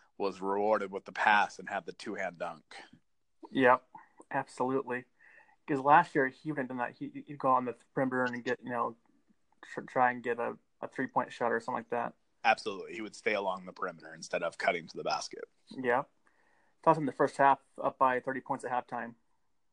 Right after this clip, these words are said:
Speaker 2: Thoughts there?
Speaker 1: Oh, it's against teams like Howard and, uh,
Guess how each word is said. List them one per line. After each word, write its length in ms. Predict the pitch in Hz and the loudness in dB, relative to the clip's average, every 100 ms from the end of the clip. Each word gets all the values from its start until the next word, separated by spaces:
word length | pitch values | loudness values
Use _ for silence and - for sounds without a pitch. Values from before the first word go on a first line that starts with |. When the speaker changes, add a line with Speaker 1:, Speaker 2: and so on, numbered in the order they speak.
| _ - - | _ -20 -6
Speaker 2:
Thoughts 220 | 127 - | -6 -4
there? 200 | 123 123 _ _ _ _ - | -8 -8 _ _ _ _ 10
Speaker 1:
Oh, 260 | - 123 110 | 12 12 12
it's 420 | 110 - - - - _ - - - - - _ _ _ - | 2 -2 -14 -14 -18 _ -20 -20 -20 -20 -20 _ _ _ -6
against 280 | 135 135 - | -6 -6 -6
teams 280 | 135 135 | -4 2
like 200 | 139 123 - - - | 2 2 -2 -14 -8
Howard 760 | - 113 113 120 117 110 107 - _ | 0 4 4 4 2 -2 -10 -16 _
and, 460 | 95 95 95 98 95 _ - _ _ _ _ - _ _ - _ _ - | -10 -8 -8 -8 -12 _ -20 _ _ _ _ -20 _ _ -20 _ _ -4
uh, 240 | 92 87 | 0 0